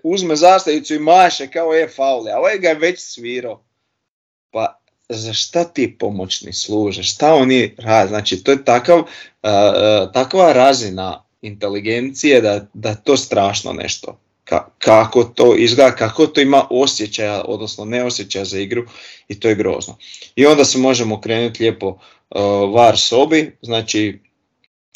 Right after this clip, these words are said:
Hrvatska, e, e, var ekipa nas je, jel, naučila da kad je nešto sumnjivo, da to oni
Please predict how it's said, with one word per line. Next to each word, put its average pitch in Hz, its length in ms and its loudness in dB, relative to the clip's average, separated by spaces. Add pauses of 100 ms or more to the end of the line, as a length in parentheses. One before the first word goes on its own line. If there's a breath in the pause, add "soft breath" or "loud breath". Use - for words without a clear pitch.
(140)
Hrvatska, 120 500 4
e, 104 140 4
e, 104 100 -8 (1200)
var 110 480 4 (140)
ekipa 113 580 -2
nas 104 260 -6
je, 104 40 0
jel, 110 180 2
naučila 107 560 0
da 101 100 -2
kad 101 200 -2
je 104 80 -2
nešto 113 300 -4
sumnjivo, 113 640 -2 (320 loud breath)
da 104 120 -4
to 113 160 0
oni 117 300 0